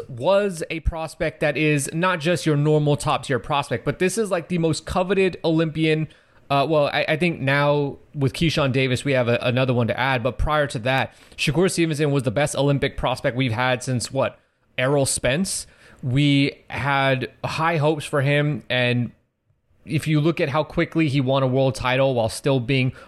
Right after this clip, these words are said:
brought along like a normal prospect, it spoke to h-, how much talent that that guy has. And so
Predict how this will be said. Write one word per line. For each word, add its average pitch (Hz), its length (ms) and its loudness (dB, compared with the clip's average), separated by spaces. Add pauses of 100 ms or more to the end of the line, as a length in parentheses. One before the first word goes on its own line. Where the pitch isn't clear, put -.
brought 120 240 0
along 120 300 2
like 120 160 0
a 117 60 0
normal 117 260 2
prospect, 139 600 0
it 127 160 -2
spoke - 420 -2
to 131 280 2
h-, 127 80 2 (100)
how 131 120 -2
much 123 160 0
talent 127 320 -2
that 113 140 -2
that 123 160 -2
guy 104 140 -2
has. 113 400 -2 (440)
And 151 160 0
so 139 300 0